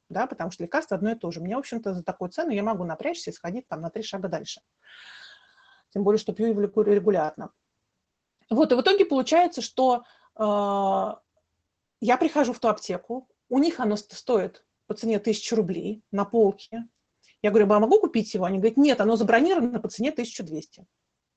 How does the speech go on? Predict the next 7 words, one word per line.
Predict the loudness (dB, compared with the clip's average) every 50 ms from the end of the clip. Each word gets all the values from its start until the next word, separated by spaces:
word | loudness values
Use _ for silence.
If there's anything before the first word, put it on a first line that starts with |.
| _ _ _ _ _ _ _
Ну | 0 2 2
вот | 2 2 4 4
это | 4 4 4 4 2
отвратительный | 2 0 -4 -2 0 0 0 0 -4 -8 -8 -8 -8 -8
покупательский | -10 -12 -10 -6 -6 -6 -6 -8 -16 -18 -14 -12 -12
опыт. | -12 -12 -10 -4
Но, | -2 0 0 0 0 -2 -6